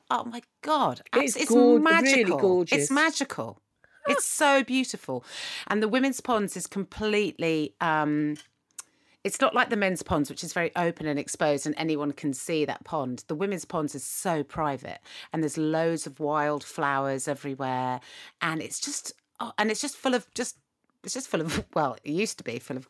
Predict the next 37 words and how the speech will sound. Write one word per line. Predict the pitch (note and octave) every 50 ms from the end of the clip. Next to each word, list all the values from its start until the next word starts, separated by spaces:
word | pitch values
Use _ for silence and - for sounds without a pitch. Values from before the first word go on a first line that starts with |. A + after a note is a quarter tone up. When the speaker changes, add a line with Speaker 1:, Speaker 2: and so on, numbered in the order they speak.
| _ -
Speaker 1:
w-, | - - - - F3 - - - _ _ _ _ _ -
naked | A#2+ D#3 E3 E3 - D#3+ A#2+
women. | C#3+ F3 F#3 C#3+ A#2 A2+
I, | B2+ C#3 - -
I | -
think | - - F3 -
you |
have | D3 D3
to | - -
keep | - C3+
your | - -
clothes | - F3 E3 D3+ - -
on | A#2 A2+
now. | A#2+ A#2+ A#2+ - - - - - - - -
Um, | - F3 F#3 F3+ E3 - - - - -
Speaker 2:
Oh, | - D4
no, | D#4 D#4 D#4
there | C#4+ D4 D#4+
were | E4
topless | E4 - - F4+ - - A3+ G3 - -
women | F#3+ F3 E3 D#3+ D#3+
there, | D#3 D3 D3+ -
but | - - -
there | F3 F3
were, | F3+ F#3+ -
um, | - D#3+ E3 E3+ D#3+ F3 - F3+
Speaker 1:
No, | F3+ F#3+ F3+ E3+
but | E3+ - -
there | - E3
Speaker 2:
I |
Speaker 1:
was | D#3+ D#3+
a | -
Speaker 2:
think | E3 E3+
Speaker 1:
time | F#3 E3 D#3+ D#3 D3
when | C#3+ C3+
they | C3+ C#3
were, | B2+ C3+ C#3 C3+